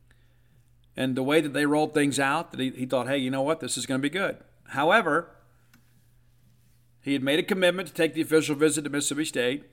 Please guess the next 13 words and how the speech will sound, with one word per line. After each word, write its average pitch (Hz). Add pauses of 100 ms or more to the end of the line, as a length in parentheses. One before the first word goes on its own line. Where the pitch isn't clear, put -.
(180)
His 127
family 139
said, 127
"Hey, 139
you 127
know 123
what? 143 (480)
Glad 151
you 160
had 170
a 175
good 180
time, 156